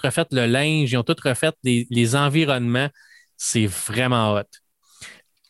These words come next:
Les contrôles ont été refaits pour la, la, la manette de la Xbox. Fait qu'on a le,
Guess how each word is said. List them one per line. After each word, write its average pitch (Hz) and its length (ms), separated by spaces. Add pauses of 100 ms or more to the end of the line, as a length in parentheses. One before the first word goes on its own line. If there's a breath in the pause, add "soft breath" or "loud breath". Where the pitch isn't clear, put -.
(120)
Les 127 160
contrôles 160 440
ont 156 80
été 139 240
refaits 147 480
pour 135 160
la, 117 360 (140)
la, 120 240
la 117 140
manette 127 340
de 135 40
la 123 140
Xbox. 117 640 (760 soft breath)
Fait 127 160
qu'on 131 200
a 143 100
le, 139 120